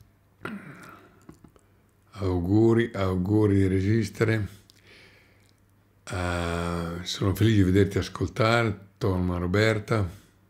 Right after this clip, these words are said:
Marciamo su Roma in due tre milioni e finisce il lume. No, lascia stare le marce su Roma, lasciale stare.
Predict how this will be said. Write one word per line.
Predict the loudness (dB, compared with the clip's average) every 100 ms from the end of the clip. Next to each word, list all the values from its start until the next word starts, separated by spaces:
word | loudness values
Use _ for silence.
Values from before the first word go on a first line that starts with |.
| _ _ _ _ -20 -20 -20 -20 -20 -20 _ _
Marciamo | -4 -4 0 2 4 2
su | 2
Roma | 2 4 4
in |
due | 6 4
tre | 4 2
milioni | 4 4 4 4
e | 0
finisce | 0 -2 -2 -4
il |
lume. | -4 -4 -6
No, | -4 -4 -4 -4
lascia | -4 -4 -6 -2
stare | 0 2
le | 2
marce | 2 0 -4
su | -6 -2
Roma, | 2 2 2 0 -4
lasciale | -8 -10 -8 -8
stare. | -8 -8 -8 -6 -10